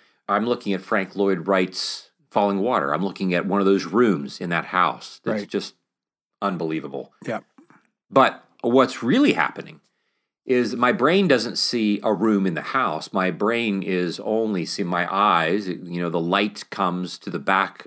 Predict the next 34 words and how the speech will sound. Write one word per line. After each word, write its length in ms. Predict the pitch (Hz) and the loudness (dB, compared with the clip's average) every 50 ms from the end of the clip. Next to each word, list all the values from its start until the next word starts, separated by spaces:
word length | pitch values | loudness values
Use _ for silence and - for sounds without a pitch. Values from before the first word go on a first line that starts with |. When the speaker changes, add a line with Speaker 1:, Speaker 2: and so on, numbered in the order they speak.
| - | -18
Speaker 1:
of 60 | - 90 | -8 -4
the 120 | 95 92 | -4 -2
eye, 240 | 82 82 85 87 87 | 0 0 0 0 0
the 100 | 82 78 | -2 -2
retina, 340 | 73 87 92 - 82 90 87 | -2 -2 -2 -2 -4 -6 -6
and 100 | 78 80 | -6 -6
it 100 | 76 - | -6 -4
runs 300 | 87 87 87 87 82 87 | -4 -2 -2 -2 -4 -6
into 120 | 85 82 | -6 -6
the 80 | 73 76 | -6 -6
brain. 360 | 73 82 90 95 101 113 104 | -4 -2 -2 0 0 -2 -2
And 160 | 87 82 85 | -4 -2 -2
then 160 | 87 90 92 | -2 -2 -2
the 60 | 87 85 | -2 -2
brain 560 | 82 101 147 196 175 127 107 107 120 131 131 - - - _ _ _ _ _ _ | 0 2 2 2 2 2 2 0 0 -2 -6 -8 -18 -20 _ _ _ _ _ _
has 260 | - - 117 110 - | -2 -2 -2 -2 -2
to 160 | - - 131 101 | -2 -2 0 2
manufacture 1300 | 95 95 98 120 139 151 156 147 143 131 - - 165 151 143 - - - - - 76 60 65 78 - - _ _ _ _ _ _ _ _ _ _ _ _ | 2 2 2 4 4 4 4 4 4 2 2 2 2 2 2 -2 -8 -10 -6 -6 -6 -4 -6 -8 -8 -10 _ _ _ _ _ _ _ _ _ _ _ _
my 240 | - 98 95 101 101 | -4 0 0 0 0
perception 720 | - - - 101 - - - 208 208 - - - - - _ _ _ _ _ _ _ _ _ _ _ _ _ _ | -2 -2 -6 -6 -2 -2 -2 -2 -2 -4 -10 -12 -14 -16 _ _ _ _ _ _ _ _ _ _ _ _ _ _
of 180 | 107 98 85 | -4 -4 0
this 300 | 98 107 107 104 - - | 0 -2 -2 -2 -4 -6
room 420 | - 101 151 233 233 78 - - - _ | -2 0 2 2 2 0 -2 -6 -18 _
that 100 | _ 92 | _ -4
I'm 180 | 98 104 104 107 | -4 -2 -2 -2
looking 320 | 147 185 - - 80 69 | -4 -4 -6 -8 -12 -12
at. 180 | 62 62 - _ _ _ _ _ _ _ _ _ _ _ _ _ _ _ _ _ _ _ _ _ _ _ _ _ _ _ _ _ _ _ | -14 -18 -20 _ _ _ _ _ _ _ _ _ _ _ _ _ _ _ _ _ _ _ _ _ _ _ _ _ _ _ _ _ _ _
My 140 | - 123 123 | 2 2 4
brain 320 | 113 - 117 120 120 123 110 | 4 4 4 4 4 2 2
has 220 | 104 120 113 - | 2 0 0 0
to 80 | - 110 | 0 0
manufacture 1000 | 107 110 113 113 113 113 110 101 - - 147 147 156 156 - - - 82 73 - - | 2 2 2 0 0 0 -2 -4 -2 0 0 0 0 0 -4 -6 -4 -4 -4 -4 -6
the 120 | - 85 | -10 -10
perception 720 | - - 104 95 - - 127 - - - - 76 69 65 | -8 -6 -8 -6 -2 -4 -4 -4 -4 -10 -10 -10 -12 -14